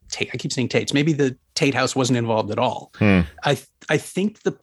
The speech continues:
Speaker 1: tragedy of it is that this guy is on the brink of putting his life back together,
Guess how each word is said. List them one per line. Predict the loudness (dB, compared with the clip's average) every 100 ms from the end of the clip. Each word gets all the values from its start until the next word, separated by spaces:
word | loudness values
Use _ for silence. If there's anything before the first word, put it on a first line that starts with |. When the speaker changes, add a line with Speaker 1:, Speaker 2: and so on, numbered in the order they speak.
| -6
Speaker 1:
tragedy | -2 0 0 2 2 2
of | 2
it | 0 -2
is | 0 0 -2 -2 -4 -4 _ _ _ _ -2
that | -2 -2 0
this | 2 2
guy | 2 2
is | 2 2
on | 2 2
the | 0 -2 -12 -6
brink | 0 2 2
of | -2
putting | -2 -2 -2
his | -2
life | -2 -2
back | -8 -6
together, | -4 -4 -4 -10